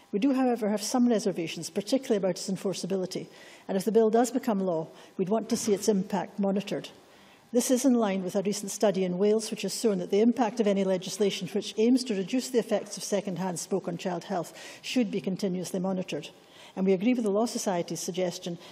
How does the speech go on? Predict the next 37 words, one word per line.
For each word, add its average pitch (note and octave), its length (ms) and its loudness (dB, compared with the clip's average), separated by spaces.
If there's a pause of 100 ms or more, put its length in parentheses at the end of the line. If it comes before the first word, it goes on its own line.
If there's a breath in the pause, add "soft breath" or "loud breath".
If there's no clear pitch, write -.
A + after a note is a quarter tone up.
that F#3 120 -6
the F#3 80 0
effects A#3+ 380 0
of G#3+ 60 0
the G3 40 -2
prohibition E3+ 640 -4 (180 loud breath)
should F#3 160 -6
be F3 120 0
researched G#3+ 520 0
and F#3 100 -4
reported A#3 460 0
on E3+ 140 -4
by E3 100 -4
the E3+ 80 -10
Scottish - 380 -8
Government E3 400 -8
at E3 140 -10
regular F3 340 -4
intervals. F3+ 600 -6 (520 loud breath)
My G3 120 -2
colleague B3 300 2
Jackson G#3 380 -2
Carlo, G3 320 0
in F3+ 80 -4
his G#3+ 160 0
closing G3 320 0
speech, - 420 -6 (280 loud breath)
will G3 100 2
outline G#3 400 0
our A3+ 180 0
thoughts - 460 -2 (180 loud breath)
on F#3 100 -4
an F#3+ 100 0
amendment G#3+ 440 2
we G3+ 120 0
are G3 60 -2
considering F#3+ 600 -4